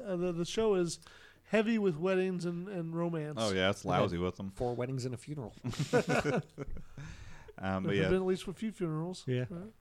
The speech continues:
Speaker 1: The old
Speaker 2: I
Speaker 1: mean lady.
Speaker 2: Mm-hmm, that's
Speaker 3: Mm-hmm.
Speaker 2: right. Yeah, I think we've been to at least three funerals
Speaker 3: Yeah,
Speaker 2: at this
Speaker 3: there's
Speaker 2: point,
Speaker 3: one
Speaker 2: too.
Speaker 3: in the Caribbean, one in the old lady with the
Speaker 2: Mm-hmm.
Speaker 3: tree.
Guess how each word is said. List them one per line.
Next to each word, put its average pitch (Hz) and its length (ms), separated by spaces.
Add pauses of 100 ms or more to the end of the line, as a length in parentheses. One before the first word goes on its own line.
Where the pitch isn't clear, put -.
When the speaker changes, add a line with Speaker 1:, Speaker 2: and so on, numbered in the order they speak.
(1200)
Speaker 1:
The 185 80
old 185 160
Speaker 2:
I 170 60
Speaker 1:
mean 170 300
lady. 175 380 (280)
Speaker 2:
Mm-hmm, 147 260
that's 120 140
Speaker 3:
Mm-hmm. 123 160
Speaker 2:
right. - 80
Yeah, 139 160
I - 20
think 311 160
we've 185 120
been 123 160
to 107 60
at 101 60
least 147 240
three 101 160
funerals 113 480
Speaker 3:
Yeah, 127 80
Speaker 2:
at 101 60
this 98 100
Speaker 3:
there's 101 240
Speaker 2:
point, 117 40
Speaker 3:
one 120 80
Speaker 2:
too. 127 100
Speaker 3:
in 120 80
the 113 60
Caribbean, 117 680
one 107 180
in 110 200
the 101 320 (400)
old 110 220
lady 113 360 (180)
with 107 120
the 107 80
Speaker 2:
Mm-hmm. - 80
Speaker 3:
tree. 113 280